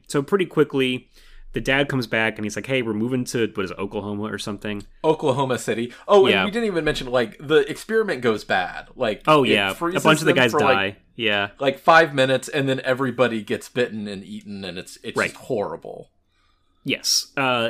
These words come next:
Speaker 1: I
Speaker 2: So
Speaker 1: would
Speaker 2: he's
Speaker 1: say
Speaker 2: fuck-, yeah, he fucked
Speaker 1: Yeah.
Speaker 2: off. Um, the son is like, "I'm not moving. I'm, I'm running away with my girlfriend."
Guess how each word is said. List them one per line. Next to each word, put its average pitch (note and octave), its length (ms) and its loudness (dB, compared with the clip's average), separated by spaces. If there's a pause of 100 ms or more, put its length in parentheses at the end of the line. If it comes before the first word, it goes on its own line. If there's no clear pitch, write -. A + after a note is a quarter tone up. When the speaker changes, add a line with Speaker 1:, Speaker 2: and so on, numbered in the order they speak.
Speaker 1:
I D3 140 2
Speaker 2:
So D#3+ 180 8
Speaker 1:
would D#3+ 80 6
Speaker 2:
he's F3 120 2
Speaker 1:
say F3+ 180 6
Speaker 2:
fuck-, - 260 6 (300)
yeah, G2 360 -2
he F#3 140 -6
fucked F3 220 4
Speaker 1:
Yeah. B2 180 6
Speaker 2:
off. - 140 0 (640)
Um, A#2+ 400 2 (1000)
the D#3 160 2
son G#3 300 8
is F#3+ 120 0
like, D3+ 240 4
"I'm C#3+ 220 4
not D3 300 6
moving. C3+ 560 -4
I'm, A#2+ 420 -4
I'm A2 380 -4
running B2+ 280 2
away C3 240 4
with B2+ 120 -6
my B2 80 2
girlfriend." G#2+ 480 -4